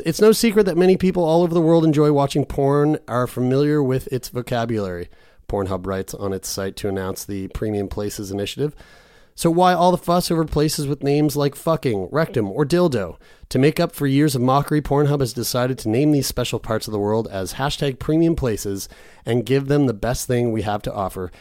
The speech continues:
free access to our amazing Pornhub Premium content. The offer is good worldwide,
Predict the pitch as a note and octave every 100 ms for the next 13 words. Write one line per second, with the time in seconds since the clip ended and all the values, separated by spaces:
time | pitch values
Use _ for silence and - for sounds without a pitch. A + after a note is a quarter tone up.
0 | - - C3 B2+ G#2 G#2 G#2 G2 A2 G2
1 | F#2 F#2+ A2 A2 G#2 G2 G2 - G2+ G2
2 | G2+ G2 F2 - - - - - - -
3 | C#3 D#3 F#3 E3+ E3 D3 B2 C3+ D3+ B2
4 | F#2+ G#2+ D3